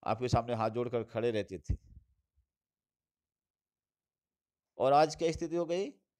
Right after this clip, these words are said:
आज स्थिति हो गई कि आप क्या है, यहाँ पर के मिट्टी में मिल गए, आपको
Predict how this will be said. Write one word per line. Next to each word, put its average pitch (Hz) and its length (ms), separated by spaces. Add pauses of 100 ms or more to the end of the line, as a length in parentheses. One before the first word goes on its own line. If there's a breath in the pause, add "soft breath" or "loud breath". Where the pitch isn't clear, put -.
(460)
आज 117 240
स्थिति 123 300
हो 123 140
गई 147 160
कि 143 160
आप 117 340
क्या 131 180
है, 147 120
यहाँ 127 220
पर 131 120
के 139 140
मिट्टी 127 380
में 156 80
मिल 156 200
गए, 139 300 (380)
आपको 101 340